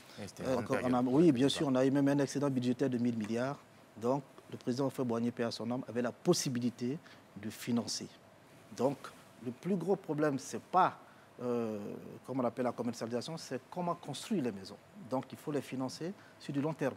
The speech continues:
Speaker 2: Donc, ça nécessite beaucoup d'argent. Et en quatre-vingts,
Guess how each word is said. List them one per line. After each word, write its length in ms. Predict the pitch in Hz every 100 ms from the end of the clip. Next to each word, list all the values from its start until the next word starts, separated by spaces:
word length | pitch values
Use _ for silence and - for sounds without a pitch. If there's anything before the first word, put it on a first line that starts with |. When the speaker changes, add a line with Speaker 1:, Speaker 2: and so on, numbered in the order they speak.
| 98
Speaker 2:
Donc, 140 | 127
ça 120 | - 120
nécessite 380 | 120 127 165 - - -
beaucoup 240 | 175 170
d'argent. 320 | 139 113 - - - - - - - - - -
Et 80 | 147
en 80 | 151
quatre-vingts, 580 | 160 - 165 160 208